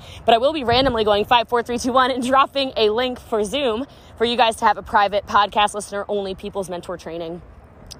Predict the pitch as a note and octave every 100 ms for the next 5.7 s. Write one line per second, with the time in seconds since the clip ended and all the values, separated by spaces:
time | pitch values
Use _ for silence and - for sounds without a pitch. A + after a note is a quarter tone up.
0 | - F#3 D#3 C#3+ G3+ - G#3 G#3 G#3+ -
1 | - - - D3+ D#3+ F3 - - G3 -
2 | - C#4 G#3 G3+ B3 A#3 A3 A3 G#3 G#3+
3 | F#3+ G#3 A3 A3+ D4 C#4+ A3 - F3 F3
4 | E3+ E3+ F3 F#3 F3 F#3+ D#3+ F#3 E3+ E3
5 | E3+ - D3 D3+ D3+ E3+